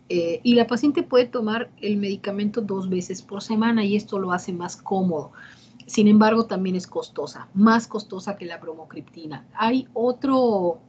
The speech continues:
otra alternativa de, de la bromocriptina que de hecho se tiene que indicar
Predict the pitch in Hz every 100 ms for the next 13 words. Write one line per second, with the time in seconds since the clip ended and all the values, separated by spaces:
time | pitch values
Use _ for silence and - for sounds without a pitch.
0 | _ - 233 269 247 226 196 185 180 202
1 | 202 202 196 - 185 185 160 151 - 170
2 | 165 165 175 180 196 185 - 202 196 196
3 | - 175 160 160 170 175 175 180 208 190
4 | - 180 180 - 180 175 160 190 180 175
5 | - 196 180